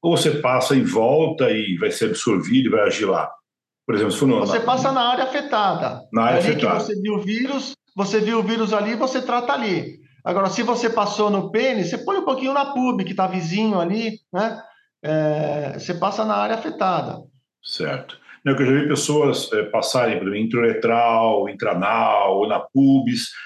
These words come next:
Speaker 1: pra evitar
Speaker 2: Pode usar, se tiver lesão.
Speaker 1: É,
Speaker 2: É.
Speaker 1: tá. Pra evitar de botar,
Speaker 2: Preventivamente, não.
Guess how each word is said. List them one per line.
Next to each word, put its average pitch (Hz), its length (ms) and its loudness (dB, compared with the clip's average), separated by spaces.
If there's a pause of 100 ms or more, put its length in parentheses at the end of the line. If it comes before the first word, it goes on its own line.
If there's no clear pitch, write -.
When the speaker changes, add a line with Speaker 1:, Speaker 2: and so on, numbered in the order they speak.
(240)
Speaker 1:
pra 131 140 0
evitar 131 480 2
Speaker 2:
Pode - 100 2
usar, 185 300 2
se 185 180 -6
tiver 220 280 -2
lesão. 240 280 0
Speaker 1:
É, - 300 -2 (180)
Speaker 2:
É. 135 160 -6
Speaker 1:
tá. - 500 -4
Pra 127 120 2
evitar 135 320 4
de 151 80 4
botar, 151 420 4
Speaker 2:
Preventivamente, 226 160 -4
não. 139 320 -4